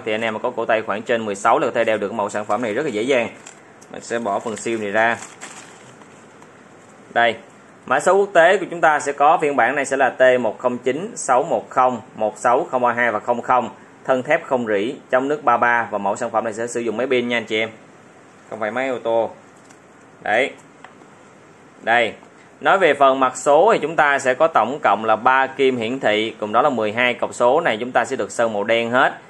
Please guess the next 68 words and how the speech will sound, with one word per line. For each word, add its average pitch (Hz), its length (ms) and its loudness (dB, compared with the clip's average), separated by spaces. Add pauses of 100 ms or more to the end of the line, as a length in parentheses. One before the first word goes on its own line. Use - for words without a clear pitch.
(260)
Chữ 113 220 -2
Tissot 165 420 2
một 107 260 -4
tám 127 220 0
năm 139 180 -2
ba 127 280 2
cũng 120 260 -8
như 127 80 -2
những 113 180 -6
cái 131 100 -4
đánh 131 180 -2
số 143 420 -2
vạch 113 260 -2
như 117 60 -8
thế 143 80 -4
này, 117 360 0
cũng 107 100 -8
như 123 100 -8
chữ 101 200 -8
Swiss 147 320 -10
Made 151 180 -2
này 107 140 -6
chúng 120 120 -10
ta 117 100 0
cũng 113 140 -6
được 104 100 -6
sơn 117 180 -2
màu 104 100 -2
đen. 113 260 0 (380)
Rất 160 260 -2
là 110 160 -2
nổi 101 220 -2
bật 117 240 -4
trên 113 160 -4
phần 101 200 -4
mặt 92 140 -10
số 120 140 -2
màu 117 160 -4
trắng 117 240 -2
luôn, 127 240 0 (120)
rất 147 180 -6
là 107 60 -4
dễ 98 200 -6
dàng 113 260 -4
để 110 80 -4
quan 113 180 -2
sát 143 180 -8
giờ 113 100 -6
giấc 120 300 -4
cũng 107 260 -10
như 117 160 -4
là 101 60 -2
rất 110 160 -4
là 131 60 -10
dễ 98 140 -8
dàng 110 240 -6
để 98 60 -6
canh 110 200 -6
chỉnh. 107 340 -6 (380)
Chỉ 127 100 -6
cần 104 180 -6
kéo 131 220 -2
một 98 120 -6
nấc 127 200 -4
thôi 117 200 0
là 101 100 -6
chúng 120 160 -6
ta, 107 260 0